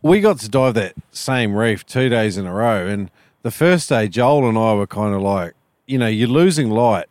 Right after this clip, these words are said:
and you got, like, ten meters viz, but the viz is kinda deteriorating 'cause you're losing light. And so you, s-, you know, it might be ten meters viz, but because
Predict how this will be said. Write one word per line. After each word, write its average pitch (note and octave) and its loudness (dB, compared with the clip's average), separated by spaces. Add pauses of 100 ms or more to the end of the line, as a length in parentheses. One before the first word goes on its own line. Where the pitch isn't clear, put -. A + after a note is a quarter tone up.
(160)
and A#2 -4
you A#2+ -2
got, C3 0
like, A2+ -6
ten C#3+ -2
meters A2 -2
viz, G2+ -2
but G2+ -6 (840)
the A#2 -4
viz E3 2
is D#3+ -4
kinda A#2+ -2
deteriorating G#2+ -2
'cause G2 -6
you're G#2 -4
losing G#2+ 0
light. A2 -2 (640)
And A#2 -2
so C3+ -2
you, B2+ 0
s-, - -8 (360)
you C#3+ -2
know, A#2 0
it - -2
might C#3+ 2
be D3 -4
ten C3 -2
meters G#2 -2
viz, B2+ 0
but A2 -6
because - -4